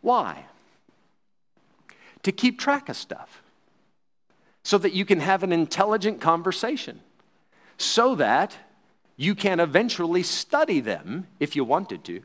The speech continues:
Because if you don't classify things, it's very hard to then know how fast this one's reproducing, this group, is it part of that group? You have to have some order.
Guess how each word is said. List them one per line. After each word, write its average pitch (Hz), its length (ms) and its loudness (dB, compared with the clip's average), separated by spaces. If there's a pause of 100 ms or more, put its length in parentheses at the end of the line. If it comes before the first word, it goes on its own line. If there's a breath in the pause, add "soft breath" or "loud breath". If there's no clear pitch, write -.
Because 156 280 4
if 170 120 0
you 165 80 -2
don't 220 220 -2
classify 175 640 2
things, 110 540 -8 (420)
it's 156 160 0
very 180 300 4
hard 165 340 2
to 156 80 -2
then 147 320 0
know 156 480 -2 (260 soft breath)
how - 240 2
fast 151 400 0
this 147 220 -4
one's 139 200 -4
reproducing, 143 840 -2
this 147 220 2
group, 139 260 0
is 135 120 -2
it 139 120 -10
part 147 200 2
of 135 100 -6
that 135 240 0
group? 135 260 -4 (160 loud breath)
You 143 140 -2
have 165 240 2
to 135 80 -4
have 147 240 0
some 139 300 -2 (100)
order. 151 520 2